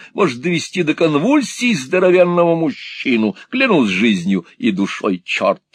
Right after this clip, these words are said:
побери», — сказал Ньюмену Ноксу мистер Монталини, очищая при этом свои сапоги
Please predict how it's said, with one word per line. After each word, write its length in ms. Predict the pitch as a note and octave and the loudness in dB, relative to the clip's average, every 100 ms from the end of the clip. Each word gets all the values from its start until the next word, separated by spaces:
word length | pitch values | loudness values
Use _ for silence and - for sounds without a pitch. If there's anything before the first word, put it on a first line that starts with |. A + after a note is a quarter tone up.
| - | -14
побери», — 420 | - G2+ G2+ G#2+ _ _ _ | -8 -4 -4 -4 _ _ _
сказал 500 | - - G2 F#2+ F2+ | -18 -4 0 2 2
Ньюмену 400 | E2+ E2+ E2 D#2 | 0 -2 -4 -6
Ноксу 560 | D#2+ C3 G#3+ - G#3 G3+ _ - | 0 0 0 -6 -10 -10 _ -10
мистер 420 | C#3+ C3+ - B2 | -8 -8 -6 -2
Монталини, 920 | B2 A#2 A#2+ A#2+ G2+ F#2+ F2+ F#2 F#2+ _ _ - | -2 -4 -2 0 2 2 0 -2 -6 _ _ -10
очищая 720 | F2 - F2+ - - F2+ E2+ | -8 -6 -4 -4 -2 0 -2
при 160 | D#2+ F2 | -2 -6
этом 220 | F2+ E2 | -6 -12
свои 280 | - E2 D#2+ | -8 -6 -6
сапоги 520 | - - D2+ F#2+ | -8 -12 -10 -8